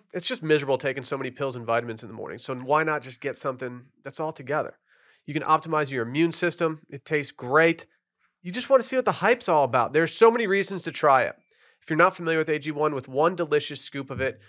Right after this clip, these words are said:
you're absorbing seventy-five high-quality vitamins, minerals, whole food source, superfoods, probiotics, and adaptogens. We're,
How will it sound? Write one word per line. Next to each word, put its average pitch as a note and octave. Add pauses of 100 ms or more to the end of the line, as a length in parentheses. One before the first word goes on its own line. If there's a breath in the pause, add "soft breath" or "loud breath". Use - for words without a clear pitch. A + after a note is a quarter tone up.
(180 soft breath)
you're C#3+
absorbing C3
seventy-five D#3+
high-quality C3+
vitamins, A#2+
minerals, B2
whole C#3
food C3+
source, B2+
superfoods, D#3+
probiotics, C#3
and B2+
adaptogens. C3+ (580 loud breath)
We're, D#4+